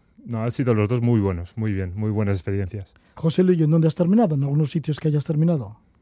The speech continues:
Speaker 1: Puf, he terminado, mira, terminé durmiendo en un, es que no sé, es que ni, ni ellos tenían un nombre para, para esto. Era, era como una
Speaker 2: ¿Pero qué dormías? ¿En, algunos te invitaron a su casa y así?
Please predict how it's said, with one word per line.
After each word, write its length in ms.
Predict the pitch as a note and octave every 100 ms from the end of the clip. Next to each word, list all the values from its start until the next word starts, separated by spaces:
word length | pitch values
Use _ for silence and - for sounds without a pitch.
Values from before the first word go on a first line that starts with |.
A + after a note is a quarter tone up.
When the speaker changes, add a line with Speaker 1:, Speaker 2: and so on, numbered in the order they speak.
| _ - -
Speaker 1:
Puf, 240 | - G#2+ E2+
he 60 |
terminado, 840 | G2 F#2 F#2 G2 A2 A#2 A2 G2+ F#2+
mira, 240 | G2 F#2
terminé 420 | - F#2 G2 G#2
durmiendo 920 | G#2+ G#2+ G#2+ A#2 B2+ A#2+ A#2 A2+ A2 G#2+
en 120 | G#2+
un, 720 | A2 A2 G#2+ G#2 G#2 G2+ G2+ F2+ _ _ _ _ _ _ _ _ _ _ _ _ _ _ - - -
es 100 | -
que 100 | -
no 120 | G2+
sé, 200 | G2+ C3+
es 100 | A2
que 180 | - A2
ni, 220 | A2+ A#2+
ni 180 | C#3+ A#2
ellos 220 | B2 D3+
tenían 280 | C#3 B2 C3
un 140 | B2 A#2+
nombre 260 | A#2+ B2
para, 500 | G#2 F#2+ F#2 F#2 G2 G2+
para 220 | - F#2
esto. 260 | F#2 - - - _ -
Era, 160 | C3+ D3+
era 300 | D3 D3 C#3
como 200 | A#2 B2
una 520 | C3 A#2+ A2 G2 F2 E2+ - _
Speaker 2:
¿Pero 160 | - E3
qué 80 | F3+
dormías? 340 | F3 D#3+ D3
¿En, 80 | C#3+
algunos 360 | C3+ C#3+ D#3+ -
te 80 |
invitaron 260 | D3+ D3 D#3+
a 40 |
su 100 | C#3+
casa 300 | C#3 F3+ F3
y 60 | D3+
así? 320 | D3+ F#3 C3